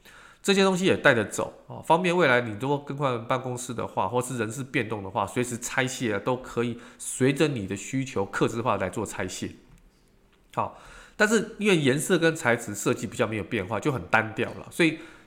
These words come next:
啊，建具，建议就是要跟你的家具啊一同搭配，你的色调可能要一样，好，避免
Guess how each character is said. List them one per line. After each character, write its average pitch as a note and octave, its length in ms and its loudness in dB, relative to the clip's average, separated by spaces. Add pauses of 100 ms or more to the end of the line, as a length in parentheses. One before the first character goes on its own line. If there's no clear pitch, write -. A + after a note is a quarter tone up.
(140)
啊， - 160 4
建 F3 180 4
具， E3 220 -2
建 E3+ 180 4
议 D#3 80 0
就 D#3 80 0
是 D3+ 80 0
要 D3 80 6
跟 C#3 240 -2
你 G2 80 -8
的 G2 100 -6
家 B2 280 4
具 G#2+ 200 -2
啊 F#2 200 -6
一 C3 80 -2
同 G#2+ 160 -6
搭 A2+ 200 2
配， C3 160 -4
你 F#2+ 80 -8
的 G#2 60 -4
色 C3+ 320 0
调 B2+ 140 2
可 G2+ 160 -8
能 G2+ 80 -6
要 A#2+ 100 0
一 G2+ 200 -8
样， B2 140 2 (380)
好， G#2 160 0
避 E3 180 0
免 G2+ 300 -2